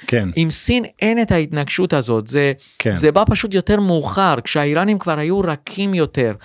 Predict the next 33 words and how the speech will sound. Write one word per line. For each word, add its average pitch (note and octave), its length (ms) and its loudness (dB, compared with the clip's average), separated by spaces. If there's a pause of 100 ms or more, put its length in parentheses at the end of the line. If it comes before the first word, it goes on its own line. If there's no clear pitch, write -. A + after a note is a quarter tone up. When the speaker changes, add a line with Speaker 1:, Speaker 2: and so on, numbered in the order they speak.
(180)
Speaker 2:
הם E3 140 0
אפילו, G3+ 340 0
כמו F#3 160 -2
שאמרתי, F3+ 440 0
ה-, C3+ 120 -2 (280)
ההתפתחות C#3+ 560 -2
לסין F#3 340 -2
התחילה F3+ 400 -2
ב-, D3 180 2 (520)
בשנת D3 720 2
תשעים, F#3+ 380 0
תשעים E3+ 300 -2
ואחת, F3 340 0
והאיראנים D#3 440 0
כבר F3+ 220 0
חוו E3+ 480 2
את F#3+ 160 -4
העשר D3+ 840 -2
שנים E3+ 320 0
מהמהפכה, D#3 560 -2
כבר D3+ 180 -2
התרככו, D#3 680 -2
הבינו F#3+ 340 -2
שסיסמאות E3 680 -2
זה D#3+ 100 -4 (120)
לא F3+ 140 2
דבר E3+ 280 2
הכי D3+ 180 -4
טוב D#3 220 -2
להת-, D3 200 -4 (520)
ל-, D3+ 300 4
לנופף D3+ 420 0
בהם, C#3 320 -2